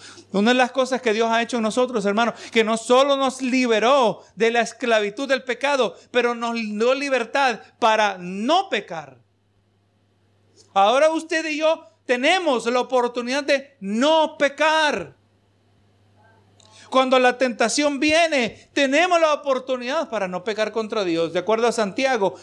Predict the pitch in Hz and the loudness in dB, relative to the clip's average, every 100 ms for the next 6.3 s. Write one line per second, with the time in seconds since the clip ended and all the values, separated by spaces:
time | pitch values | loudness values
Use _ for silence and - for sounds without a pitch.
0 | - 202 185 185 220 247 247 247 240 247 | -2 0 2 0 2 4 2 2 -2 -2
1 | 247 277 254 233 233 226 202 190 - 151 | -2 -2 -2 -4 -2 -2 -4 -4 -4 -4
2 | 151 160 190 226 233 294 320 - _ _ | -2 -2 -2 -2 -4 -6 -12 -18 _ _
3 | - _ _ _ _ _ _ _ - - | -20 _ _ _ _ _ _ _ -18 -18
4 | - - - - - 196 196 254 262 233 | -20 -20 -20 -20 -6 -2 0 0 2 2
5 | 247 320 277 247 233 202 214 - 262 302 | 2 2 2 2 0 -2 -8 -4 -2 0
6 | 277 165 | -2 -8